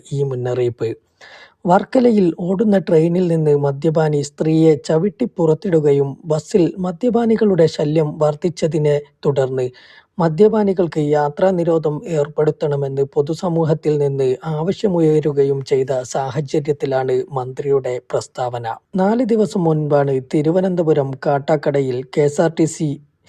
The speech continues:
യാത്രക്കാരൻ സമീപത്തിരുന്ന പെൺകുട്ടിക്ക് നേരെ ലൈംഗികാതിക്രമം കാണിച്ചത്. പെൺകുട്ടി ബഹളം വെച്ചതിനെ തുടർന്ന് കണ്ടക്ടർ യാത്രക്കാരനെ ഇറക്കിവിട്ടു. തൃശൂരിൽ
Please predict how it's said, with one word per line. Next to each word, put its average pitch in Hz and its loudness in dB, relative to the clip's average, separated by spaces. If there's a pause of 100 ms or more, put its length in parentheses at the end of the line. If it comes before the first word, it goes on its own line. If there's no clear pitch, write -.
(420)
യാത്രക്കാരൻ 139 2
സമീപത്തിരുന്ന 180 0
പെൺകുട്ടിക്ക് 147 -2
നേരെ 139 2 (160)
ലൈംഗികാതിക്രമം 160 0
കാണിച്ചത്. 120 -4 (520)
പെൺകുട്ടി 151 0 (120)
ബഹളം 151 0
വെച്ചതിനെ 160 2
തുടർന്ന് 139 0 (100)
കണ്ടക്ടർ 135 0 (160)
യാത്രക്കാരനെ 147 0 (120)
ഇറക്കിവിട്ടു. 131 -4 (600)
തൃശൂരിൽ 208 6